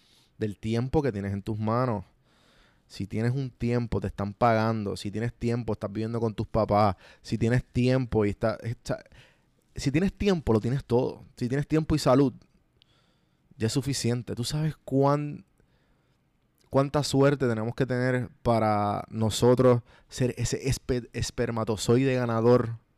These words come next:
que se creó vida en nuestras madres? O sea, todas las cosas que tienen que suceder para que eso pase. Y que tú estés aquí escuchando este podcast y yo esté aquí hablándole sobre esto. Así que sé más agradecido de tu día.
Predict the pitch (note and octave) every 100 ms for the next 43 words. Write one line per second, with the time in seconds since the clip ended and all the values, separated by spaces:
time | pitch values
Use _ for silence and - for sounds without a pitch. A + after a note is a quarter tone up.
0 | _ _ _ _ _ _ _ _ - A2
1 | A2 A2 A#2 A#2+ B2+ B2 G#2+ G2+ _ -
2 | G#2+ A2+ A#2+ A2 A#2+ A2 F#2+ G#2 - _
3 | _ _ _ _ _ _ _ - A#2 A2
4 | D3 D#3+ D3+ D#3+ D#3 - C#3+ C#3+ D3 C#3
5 | C#3+ C#3 C3 B2+ B2+ C3 B2 A2 G#2 -
6 | _ _ _ _ - A2+ A2 - C3 B2
7 | A#2 A#2+ A#2+ - - G#2+ G#2+ A2+ A#2 A2+
8 | A2+ - A2 - - - - - A2 A2
9 | A#2 A2 A#2 A#2 - G#2 A2 A2+ A2 G#2+
10 | G#2 - A#2+ A#2+ A2 - G#2 G2+ - G#2+
11 | D#3 D#3 D3 - - _ _ - - D3+
12 | D3 C3 C3 A#2+ A#2 - A#2 A2+ A2 A2
13 | - - _ _ _ _ _ - G#2+ G2+
14 | G#2+ G#2 G2+ G2+